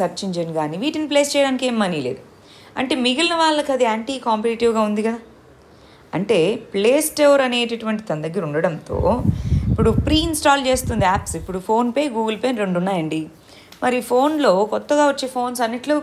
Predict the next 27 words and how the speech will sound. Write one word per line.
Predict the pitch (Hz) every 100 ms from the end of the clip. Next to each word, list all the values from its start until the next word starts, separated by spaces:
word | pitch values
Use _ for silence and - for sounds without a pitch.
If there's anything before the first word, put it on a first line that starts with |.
| 254
Google | 247 269 262
Pay | 262
అనేది | 247 247 262 240 233 226 - - - - 190
already | 247 285 285 247 220 220 - - - -
ఆ, | 175 208 - -
pre | 294
install | 294 285 294 277
అయి | 277
వస్తుంది. | 262 277 185 - -
మనం | 247 269
దాన్నే | 277 330 370
వాడతాము | 339 294 285 254 240 240 226
mostly. | 226 - 233 233 - - - - - - 240
So, |
అంటే | 196 190 196 170 233 - - - - 196
దానికి | 185 196 208 202
Play | 180 196 202 254
Store | - 285 277 269
మీద | 262 254
ఉన్న | 247 247
dominance | 180 165 196 277 339 311 294
వల్ల | 185 139 139 143 247 302 - - - - -
అది | 240 233 226
మార్కెట్లో | 196 185 262 277 269 208
competition | 208 175 180 240 277 254 214 -
అనేది | 180 214
తగ్గిస్తుంది. | 180 147 180 - 160 160 196 147